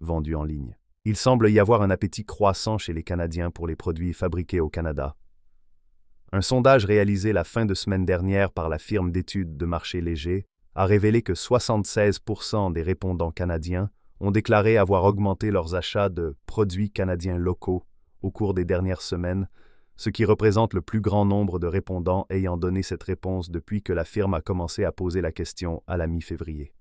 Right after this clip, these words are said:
Les États-Unis et leurs voisins du Nord sont engagés dans un conflit commercial croissant en raison de la stratégie commerciale agressive du président Donald Trump, qui, depuis le treize mars, impose des droits de douane de vingt-cinq pour cent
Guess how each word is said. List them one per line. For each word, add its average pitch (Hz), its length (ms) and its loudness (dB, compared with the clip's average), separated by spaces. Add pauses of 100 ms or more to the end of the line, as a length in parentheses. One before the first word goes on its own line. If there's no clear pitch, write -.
(160)
Les 104 200 6
États-Unis 113 640 6
et 90 100 2
leurs 90 160 4
voisins 98 320 4
du 90 120 -2
Nord 82 420 0 (260)
sont 104 280 0
engagés 107 380 6
dans 90 200 0
un 85 80 -2
conflit 98 380 -4
commercial 87 560 -2
croissant 76 580 -2 (100)
en 90 120 0
raison 95 280 2
de 92 80 0
la 85 120 0
stratégie 95 520 -4
commerciale 90 580 0
agressive 82 640 -4
du 82 120 -8
président 87 460 -4
Donald 82 340 0
Trump, 76 380 -6 (340)
qui, 123 180 0
depuis 101 280 0
le 85 120 0
treize 101 320 2
mars, 92 440 0 (200)
impose 107 420 2
des 92 120 2
droits 92 240 4
de 87 100 0
douane 90 400 0
de 87 80 0
vingt-cinq 95 520 0
pour - 200 -8
cent 76 320 -6